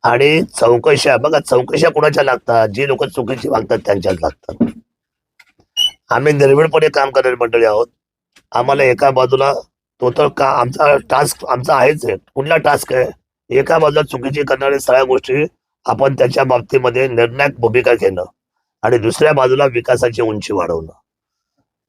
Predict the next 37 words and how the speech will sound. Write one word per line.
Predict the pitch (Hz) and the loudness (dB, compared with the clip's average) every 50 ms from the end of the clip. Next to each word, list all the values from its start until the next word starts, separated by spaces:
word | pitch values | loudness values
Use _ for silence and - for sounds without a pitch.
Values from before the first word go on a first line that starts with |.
| _ _ | _ _
आपण | - 117 117 151 151 | -2 0 0 0 2
भांडणातच | 139 104 104 107 123 147 151 - 175 175 | 2 2 2 2 2 2 2 2 2 2
आयुष्य | 165 151 139 - 165 156 | 2 2 2 2 2 4
घालवलं | 143 117 123 123 117 107 95 85 - _ _ _ _ _ _ _ _ _ - | 4 4 2 2 2 0 -2 -2 -6 _ _ _ _ _ _ _ _ _ -8
तर | 123 | -4
मला | 123 127 127 143 143 | -2 0 0 2 0
असं | 135 - 151 | 0 2 2
वाटतं, | 139 135 123 - 139 135 | 2 2 2 0 0 0
मग | 127 131 131 | 0 0 -2
मी | 135 135 143 | -2 -2 -2
जुन्नर | 135 135 135 139 143 135 | -2 -2 0 0 0 2
तालुक्याचा | 143 139 135 139 135 135 135 | 2 2 2 2 2 2 2
विकास | 127 123 123 - 147 135 127 | 0 0 -2 0 0 0 0
नसतो | 139 120 - 127 117 | -2 -6 -6 -8 -2
केला. | 95 101 92 85 80 - - _ _ _ _ _ _ _ _ _ _ _ _ _ _ | 0 0 0 0 -4 -8 -14 _ _ _ _ _ _ _ _ _ _ _ _ _ _
विकास | - 95 98 117 104 - 160 170 160 - | -8 -2 -2 0 0 2 0 0 0 2
करणं, | 156 143 139 135 131 | 0 0 2 2 0
आणि | 127 139 156 - - | 0 0 -2 -4 -2
कोण | - 156 196 226 | 0 2 2 2
म्हणतं | 190 165 151 - 170 | 2 0 0 -2 -2
की | - 170 151 | -2 -2 -2
शरद | - - - 156 160 | -2 0 2 2 2
सोनवणे | - - 147 151 151 147 | 2 2 0 0 0 0
जे | 147 143 | 0 0
बोलतात | 135 131 123 - 135 123 - - | 0 0 0 0 -2 -2 0 -4
ते | 123 | -4
करत | 120 - 117 117 104 92 - - | -2 0 0 0 0 -2 -8 -20
नाही? | - - - _ _ _ _ _ _ _ _ _ _ _ _ _ _ _ - - - | -20 -20 -20 _ _ _ _ _ _ _ _ _ _ _ _ _ _ _ -20 -10 -2
वेडा | 101 113 131 135 170 | 0 2 2 4 2
माणूस | 170 170 170 165 | 2 2 2 2
असेल | 156 147 156 151 | 2 2 2 0
एखादा | 147 139 - 135 131 131 | 0 0 0 2 2 0
जो | 127 127 135 | 2 2 2
असं | 127 123 - 135 127 | 2 2 0 -2 -2
माझ्याबद्दल | 123 120 120 120 117 110 - 117 | 0 0 2 0 0 0 -2 -2
विधान | 110 107 110 107 104 104 | -2 -2 -2 -2 -2 -2
करेल. | 90 92 87 85 76 - - - - - | -4 -6 -8 -8 -10 -12 -16 -20 -20 -20